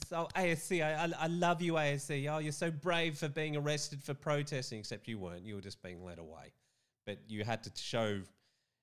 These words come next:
everyone around you that you were arrested with fake handcuffs. Oh, uh, uh-oh, and then you actually did the red salute. Whoops. Nice one, A O C. Now, as I was saying, here's the thing about Greta.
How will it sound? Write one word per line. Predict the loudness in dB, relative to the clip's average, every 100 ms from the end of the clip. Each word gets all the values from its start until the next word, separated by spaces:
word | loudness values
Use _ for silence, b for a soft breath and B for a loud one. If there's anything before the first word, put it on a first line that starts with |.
| _
everyone | -6 -2 0 0
around | -2 -2 -2 -4
you |
that | -6 -6 -6
you |
were | -4 -4 -4
arrested | -4 -4 -6 -10 -12 -14 _ _ _
with | -14 -14 _ _
fake | -6 -4
handcuffs. | -6 -6 -8 -12 -12 -14 -16 -12
Oh, | -10 -6
uh, | -6 0
uh-oh, | 2 6 6 8 6
and | 4
then | 4 4
you | 4
actually | 4 2 0 -2
did | -2 -2
the | -2
red | 0 0
salute. | -2 -2 -2 -2 -6 _ _ _ _ _ _ _ _ _ _ _ _ _ _
Whoops. | 4 6 6 4 0 -2 _ _ _ _ _ _ _ _ _
Nice | 4 4 4
one, | 0 0
A | 0 -2
O | -6
C. | -8 -6 -8 -10 _ _ _ _ _ _ _ _ _ _ _ _ _ _ 0
Now, | 4
as | 4 4
I |
was | 2
saying, | 0 0 -2 -6 B B B
here's | 0 0
the | 0
thing | -2 -2
about | -2 -2
Greta. | -2 -2 -4